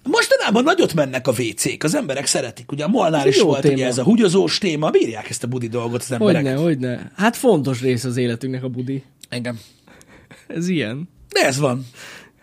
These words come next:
Speaker 1: Látod? A sajtó még mindig vezeti az országot.
Speaker 2: Igen.
Speaker 1: Budi és kész.
Speaker 2: Igen, igen, igen.
Speaker 1: Igen. Én tudnék mutatni egyébként itt például a mi térségünkben olyan W C-ket, amikkel jobban röhögnének.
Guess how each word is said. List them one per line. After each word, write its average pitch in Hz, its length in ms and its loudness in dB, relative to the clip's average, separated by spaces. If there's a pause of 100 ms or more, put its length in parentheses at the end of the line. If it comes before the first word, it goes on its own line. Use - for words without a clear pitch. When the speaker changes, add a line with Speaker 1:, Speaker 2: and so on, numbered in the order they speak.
(140)
Speaker 1:
Látod? 196 400 0
A 233 100 -4
sajtó 247 340 -2
még 294 120 -2
mindig 147 220 -4
vezeti 151 280 -6
az 151 100 -8
országot. 117 540 -14 (520)
Speaker 2:
Igen. 160 340 -6 (280)
Speaker 1:
Budi 247 240 4
és 190 140 0
kész. - 340 -14 (240)
Speaker 2:
Igen, 139 280 -2
igen, 135 240 -6
igen. 143 300 -8 (540)
Speaker 1:
Igen. 123 200 -14 (680)
Én 330 140 2
tudnék 190 300 0
mutatni 139 340 -2
egyébként 127 460 -6
itt 135 220 -8
például 123 460 -4
a - 20 -6
mi 135 140 -6
térségünkben 131 640 -2
olyan 131 240 -2
W 107 140 -8
C-ket, 120 340 -8
amikkel 117 260 -6
jobban 139 220 2
röhögnének. - 600 -14